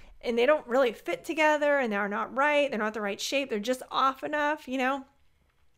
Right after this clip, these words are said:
where they don't connect. You're not gonna be able to make a really banging Lego castle, right? And it's the same thing with the building blocks of your tissue.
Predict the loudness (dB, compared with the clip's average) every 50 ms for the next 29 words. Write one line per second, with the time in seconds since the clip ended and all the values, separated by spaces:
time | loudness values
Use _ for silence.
0 | -20 -20 -12 -6 -4 -4 -2 -2 -2 0 0 -2 -2 -4 -6 -8 -4 -4 -2 -4
1 | -4 -6 -14 -20 _ _ _ _ _ _ _ _ _ _ _ _ _ _ _ _
2 | _ _ _ _ -2 2 4 6 6 6 6 4 -2 -2 0 2 2 2 2 0
3 | -2 0 -2 -2 -2 -2 -4 -8 -12 -8 -8 -6 -6 -4 -2 0 0 2 0 0
4 | -2 -4 -6 -4 -4 -2 -2 -2 -4 -4 -6 -6 -8 -8 -8 -8 -6 -4 -4 -4
5 | -2 -4 -6 -6 -8 -10 -12 -12 -12 -8 -4 0 2 2 2 0 -2 -10 _ _
6 | _ -20 -20 -20 -20 -20 _ _ _ _ _ _ _ -8 0 2 2 2 2 0
7 | -8 -4 -2 -2 -2 -2 -4 -6 -6 -6 -4 -4 -4 -4 -4 -4 -4 -4 -2 -2
8 | -2 -2 -2 -2 -2 -2 -4 -4 -6 -8 -10 -10 -8 -6 -6 -6 -6 -8 -10 -12
9 | -14 -16 -16 -18